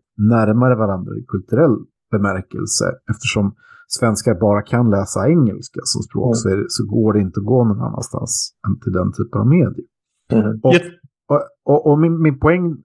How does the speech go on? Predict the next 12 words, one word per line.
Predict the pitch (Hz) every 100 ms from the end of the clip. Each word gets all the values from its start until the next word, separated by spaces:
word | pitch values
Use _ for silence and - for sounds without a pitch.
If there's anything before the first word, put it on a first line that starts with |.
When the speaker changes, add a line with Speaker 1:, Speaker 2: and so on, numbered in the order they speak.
| -
Speaker 1:
helt | 127 120
enkelt | 131 117 120 107
är | 117
där | 113 113 104
att | 104 - _ _ -
det | 147 196 165 139 98 95
gör | 110 101 95 95 98 - _ _ _ _
att | - -
lösningen | 110 113 113 107 - - 143 139 127
kanske | 113 -
måste | 117 104 87 107 95
vara | 117 110 107 107 135 117